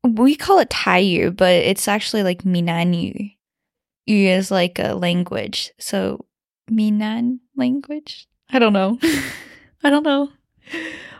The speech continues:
But, yeah, I, I wanna learn, like, Taiwanese, even though that's not, like, an official language. But, yeah, I think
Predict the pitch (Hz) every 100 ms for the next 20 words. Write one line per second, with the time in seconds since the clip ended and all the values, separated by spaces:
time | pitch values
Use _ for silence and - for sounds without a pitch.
0 | _ - 220 202 - - _ _ 226 220
1 | 190 190 - 190 196 214 240 185 170 175
2 | 175 175 - _ _ _ 170 170 - -
3 | 175 175 165 156 160 196 185 175 160 156
4 | 160 - 165 170 165 - 170 170 - 170
5 | 190 185 190 196 202 202 202 - 165 -
6 | - - _ _ _ _ _ _ _ _
7 | _ - 202 269 220 - 196 - 233 233
8 | 214 196 -